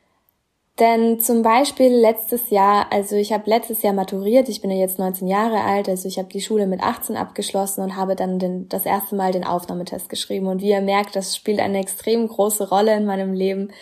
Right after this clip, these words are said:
weil es mir einfach wichtig ist und weil es einfach mein Traum ist, Ärztin zu werden. Und ich bin ein sehr volksverwöhnter Mensch, eben wie ich gesagt habe, ich hatte immer schon diesen Ansatz, ja, wenn es möglich ist, dann kannst du es auch schaffen. Und,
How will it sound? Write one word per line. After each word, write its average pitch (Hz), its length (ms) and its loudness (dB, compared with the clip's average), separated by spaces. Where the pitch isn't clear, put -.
weil 202 100 6
es 208 140 4
mir 202 100 2
einfach 196 300 -2
wichtig 196 420 -4
ist 190 260 -6
und 185 200 -4
weil 180 160 0
es 185 100 -4
einfach 180 300 -6
mein 180 240 -6
Traum 202 340 -6
ist, 196 180 -8
Ärztin 196 460 -4
zu 185 120 -16
werden. 233 440 -8
Und 208 560 2
ich - 160 -6
bin 240 100 0
ein 233 180 0
sehr 196 240 2
volksverwöhnter 190 680 -4
Mensch, 180 360 -2
eben 185 340 -2
wie 190 80 -2
ich 185 100 -8
gesagt 185 440 -4
habe, 190 360 -2
ich - 100 -10
hatte 185 180 -6
immer 190 180 -4
schon 185 180 -4
diesen 185 260 -4
Ansatz, 185 600 -4
ja, 180 260 -2
wenn 180 140 -4
es 180 120 -6
möglich 190 340 -4
ist, 214 200 -8
dann 185 300 -6
kannst 185 260 -8
du 190 60 -8
es 190 100 -10
auch 185 100 -10
schaffen. 214 480 -8
Und, 190 600 -2